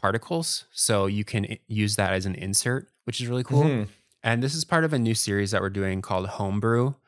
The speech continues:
Speaker 1: which is going to be a D I Y series for things you can do in quarantine. Not all of it is gonna be, like, how to protect yourself
Speaker 2: I,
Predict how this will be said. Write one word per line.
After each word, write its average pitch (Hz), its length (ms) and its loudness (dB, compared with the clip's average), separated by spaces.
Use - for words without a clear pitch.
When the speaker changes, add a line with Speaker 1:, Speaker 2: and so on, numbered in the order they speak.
Speaker 1:
which 98 240 -2
is 98 160 0
going 98 260 -2
to 104 120 -8
be 95 340 -4
a 95 120 -4
D 95 200 -4
I 90 100 0
Y 87 240 -2
series 90 640 -2
for 90 400 -6
things 92 240 -6
you 95 60 -10
can 101 120 -6
do 92 140 -4
in 90 100 -4
quarantine. 92 680 -4
Not 101 240 4
all 101 200 6
of 98 80 2
it 98 80 2
is 95 140 -2
gonna 92 180 -4
be, 90 320 -6
like, 90 160 -6
how 90 200 -4
to 90 80 -6
protect - 440 -6
yourself 107 440 0
Speaker 2:
I, 131 160 8